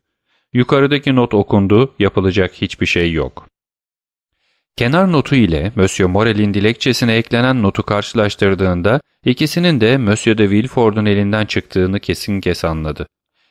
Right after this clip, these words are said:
İngiliz, alta düşülen notu ise Dantes'in durumuna geçici ilgi gösteren ama yukarıdaki notun hiçbir şey yapmasına olanak vermediği bir müfettiş tarafından yazıldığını fark etti.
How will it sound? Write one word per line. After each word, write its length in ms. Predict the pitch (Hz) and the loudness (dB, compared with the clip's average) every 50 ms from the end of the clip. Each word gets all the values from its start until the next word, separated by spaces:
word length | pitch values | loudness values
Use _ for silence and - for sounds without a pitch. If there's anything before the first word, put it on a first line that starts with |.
| _ _ | _ _
İngiliz, 640 | 123 131 131 123 110 98 87 101 120 143 - - - _ | 0 0 2 2 2 2 2 2 0 0 -2 -8 -8 _
alta 340 | - 101 98 95 - 139 135 | -2 0 0 0 -2 -2 -2
düşülen 440 | 120 98 - 104 98 98 98 95 90 | -2 -2 0 -2 0 0 0 -2 -2
notu 220 | 92 92 - - | -4 -4 -2 -2
ise 320 | 151 135 - - 120 107 110 | -4 -2 -2 -2 -2 -2 -2
Dantes'in 520 | 117 131 143 - 135 135 - 139 131 120 | -2 -2 -2 -4 -4 -4 -4 -4 -2 -2
durumuna 400 | 120 113 117 113 113 113 117 117 | 0 0 0 0 0 0 0 -2
geçici 460 | 107 - 110 - - 127 135 156 156 | -2 -2 -4 -4 -2 -4 -2 -2 -2
ilgi 220 | 147 127 127 131 127 | 0 0 -2 0 0
gösteren 540 | 123 104 98 - - 101 98 104 127 151 - _ _ _ _ | 0 0 0 0 -2 -2 0 0 -2 -4 -6 _ _ _ _
ama 240 | - 110 107 104 95 | -2 0 0 0 0
yukarıdaki 720 | 87 90 92 - - 107 104 120 123 151 151 - 143 127 | 0 0 -2 0 2 2 2 2 0 0 -2 -2 0 0
notun 340 | 113 107 - - 120 98 82 | 0 0 0 0 0 0 -2
hiçbir 420 | 78 - 92 92 - - - 147 147 | -2 -6 -6 -6 -6 -4 -4 -2 -2
şey 280 | - - - 101 92 | -2 -2 -2 -2 -2
yapmasına 600 | 90 98 98 - - 104 107 - - 110 101 95 | 0 -2 -2 -2 -2 -4 -4 -4 -2 -2 0 2
olanak 400 | 95 95 101 101 101 95 - - | 2 2 2 0 -2 -4 -4 -4
vermediği 540 | 95 104 123 131 127 117 107 - 113 113 110 | -4 -2 -2 -2 -2 -4 -2 -2 -2 -2 -2
bir 100 | 117 110 | -2 -2
müfettiş 540 | 107 104 98 - 120 110 - - 156 - - | -2 -2 -2 -2 -2 -4 -2 -4 -6 -4 -2
tarafından 480 | - 110 104 98 - 101 101 101 98 | 0 0 0 0 -2 -2 -2 0 0
yazıldığını 540 | 101 98 95 87 92 92 87 87 92 87 87 | 0 0 0 0 0 -2 -2 0 -2 -4 -4
fark 320 | - - 85 80 78 - 80 | -4 -4 -4 -4 -4 -6 -8
etti. 320 | 71 - - - 73 | -12 -10 -8 -10 -10